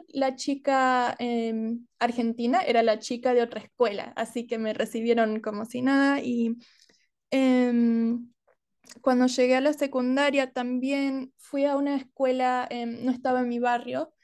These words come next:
no fui a la secundaria, em, donde terminaron todos mis amigos de la primaria.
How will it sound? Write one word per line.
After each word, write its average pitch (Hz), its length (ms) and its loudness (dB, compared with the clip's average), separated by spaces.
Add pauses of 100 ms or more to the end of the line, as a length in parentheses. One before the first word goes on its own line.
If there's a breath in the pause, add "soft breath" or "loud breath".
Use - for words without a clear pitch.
(480)
no 254 180 2
fui 247 480 0
a 233 140 -2
la 233 300 -2
secundaria, 233 880 -2
em, 233 500 -4
donde 226 300 -2
terminaron 226 580 0
todos - 580 -4
mis 226 200 -4
amigos 220 300 -6
de 233 100 -4
la - 140 -6
primaria. 247 440 -4